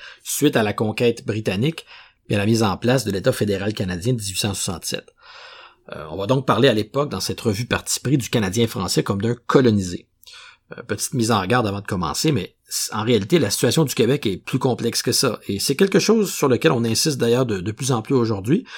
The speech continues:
mais c'est aussi quelque chose dont certains auteurs de Parti pris étaient déjà conscients. Là, je pense à Hubert Aquin qui, euh, publiait, euh, dans Parti pris, mais qui avait aussi publié dans la revue Liberté un texte qui s'appelle La fatigue culturelle du Canada français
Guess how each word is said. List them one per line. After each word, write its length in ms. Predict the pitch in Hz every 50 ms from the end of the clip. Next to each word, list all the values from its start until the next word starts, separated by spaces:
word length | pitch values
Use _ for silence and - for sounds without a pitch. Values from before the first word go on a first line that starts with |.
| - - - _
mais 120 | - 131 131
c'est 140 | - - 202
aussi 200 | 185 - 339 -
quelque 160 | 151 127 -
chose 200 | - 175 170 143
dont 100 | 139 123
certains 360 | - - 117 - 185 180 131
auteurs 320 | 135 120 - 135 143 156
de 60 | 131 117
Parti 320 | - - 110 - - -
pris 160 | - 139 139
étaient 160 | 143 127 127
déjà 260 | 107 117 127 131 147 139
conscients. 480 | - 131 107 101 - - - 110 156
Là, 120 | 165 151 -
je 80 | -
pense 320 | - 135 127 131 127 - 123
à 100 | 110 107
Hubert 300 | 110 110 123 120 117 113
Aquin 320 | 101 - - 127 156 170
qui, 260 | - - 117 110 104
euh, 280 | 95 87 87 90 95 101 135 - _ _
publiait, 680 | - 135 120 117 117 117 120 123 131 143 143 135 117
euh, 100 | 104 95
dans 100 | 92 101
Parti 320 | 92 - 107 - - - -
pris, 140 | 139 147 196
mais 80 | 196
qui 100 | - -
avait 80 | 135 135
aussi 240 | 139 131 - - -
publié 260 | - 175 139 143 165
dans 80 | 165
la 100 | 143 127
revue 200 | 120 127 127 143
Liberté 500 | 185 175 135 127 120 - - - 160 180 - - - - - - - - - _ -
un 100 | 139 131
texte 300 | 123 156 165 160 - -
qui 60 | -
s'appelle 260 | - 120 120 143 139
La 100 | 131 117
fatigue 360 | - - 135 - - 170 160
culturelle 500 | - 139 131 120 - 131 123 123 143 143
du 100 | 123 110
Canada 300 | - - 139 123 113 127
français 480 | 123 - 131 113 107 110 - 143 160 -